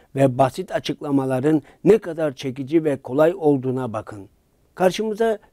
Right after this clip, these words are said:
çok sıcak bir Hollywood filmindeki gibi bir kahraman ve bir kötü hain çıkıyor.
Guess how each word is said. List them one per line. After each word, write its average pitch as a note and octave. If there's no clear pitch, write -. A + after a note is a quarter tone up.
çok G#3
sıcak D3+
bir D3
Hollywood C#3+
filmindeki C3
gibi C3
bir B2+
kahraman C3
ve C3
bir C#3+
kötü C#3+
hain C3
çıkıyor. G#2+